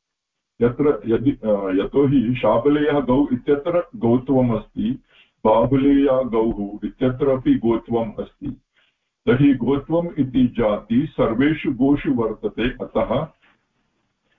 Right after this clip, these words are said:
यथा गोत्वम् इति, अ, जातिः सिद्ध्यति, तथैव द्रव्यम् अस्ति, गुणः अस्ति, कर्म अस्ति इति एकविधज्ञानेन द्रव्यगुणकर्मसु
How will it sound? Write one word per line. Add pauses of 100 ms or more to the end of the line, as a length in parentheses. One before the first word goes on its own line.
(120)
यथा
गोत्वम् (100)
इति, (680)
अ,
जातिः
सिद्ध्यति, (420)
तथैव (540)
द्रव्यम् (100)
अस्ति, (200)
गुणः
अस्ति, (180)
कर्म
अस्ति (460)
इति (420)
एकविधज्ञानेन (460)
द्रव्यगुणकर्मसु